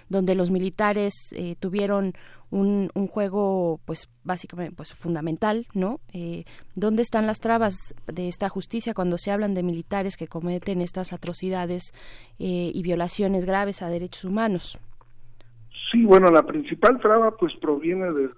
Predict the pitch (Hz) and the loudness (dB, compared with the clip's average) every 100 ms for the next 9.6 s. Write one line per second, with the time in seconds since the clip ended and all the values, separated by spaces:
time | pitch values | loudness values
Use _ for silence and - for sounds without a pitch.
0 | - - 127 - 110 123 143 156 139 127 | -14 -14 -14 -14 -12 -4 0 2 0 0
1 | 131 156 170 170 160 131 127 90 - _ | -2 -2 -2 0 0 0 -2 -4 -10 _
2 | - - - - - - - 143 135 131 | -20 -20 -20 -20 -20 -18 -8 -2 0 0
3 | 127 123 - _ - - 139 139 151 - | -2 -6 -12 _ -18 -4 2 4 4 4
4 | 160 147 - 139 131 135 131 127 160 170 | 6 6 4 0 2 0 2 2 2 2
5 | 160 139 135 135 143 147 143 135 139 120 | 2 0 0 0 -2 -4 -6 -2 2 2
6 | 180 - - 359 - - 147 147 147 131 | 0 -4 -6 -8 -6 0 2 4 2 -2
7 | - - 139 139 - - - - - - | -4 -4 -2 -2 -6 -18 -20 -18 -20 -20
8 | - - - - - 143 135 131 123 123 | -20 -20 -20 -20 0 4 6 4 2 -2
9 | - 165 214 180 139 | 4 6 8 6 2